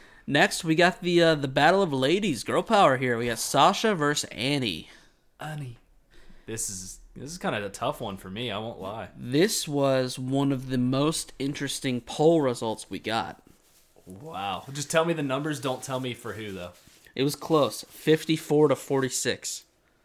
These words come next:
Speaker 2: Okay.
Speaker 1: So close.
Speaker 2: I know what I'm gonna go with, um, and I know you're gonna be the opposite. You hate this character.
Speaker 1: <laughs>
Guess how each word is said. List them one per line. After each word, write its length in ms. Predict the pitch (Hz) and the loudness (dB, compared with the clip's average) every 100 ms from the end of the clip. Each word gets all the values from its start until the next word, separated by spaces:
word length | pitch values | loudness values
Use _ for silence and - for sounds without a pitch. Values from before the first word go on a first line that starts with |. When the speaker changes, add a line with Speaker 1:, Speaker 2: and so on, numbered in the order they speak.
| _ - 92 | _ -20 -20
Speaker 2:
Okay. 200 | 90 92 117 _ _ _ - - - - - - _ | -16 -16 -18 _ _ _ -20 -20 -20 -20 -20 -20 _
Speaker 1:
So 180 | - 123 | -6 -6
close. 800 | - - 135 139 - - - - - - - | -6 -4 2 2 0 -6 -10 -14 -20 -20 -10
Speaker 2:
I 140 | 107 127 | -4 -2
know 220 | 135 139 | 0 2
what 120 | 127 | 2
I'm 100 | 117 | 2
gonna 120 | 104 | -2
go 280 | 101 98 98 | -6 -4 -4
with, 360 | 101 101 98 - _ _ _ - | -4 -8 -12 -20 _ _ _ -18
um, 400 | 101 98 90 90 | -14 -14 -14 -16
and 100 | 101 | -14
I 60 | 95 | -12
know 140 | 98 | -8
you're 160 | 98 98 | -8 -10
gonna 100 | 101 | -12
be 100 | 95 | -12
the 140 | 104 | -10
opposite. 540 | 101 92 98 - 98 - - - | -8 -8 -10 -12 -12 -14 -20 -20
You 200 | 101 101 | -16 -14
hate 500 | - 95 107 113 - | -12 -8 -6 -6 -6
this 200 | 131 - | -6 -6
character. 540 | 131 110 98 - 165 | -4 -2 -2 -2 2
Speaker 1:
<laughs> 40 | 160 | 4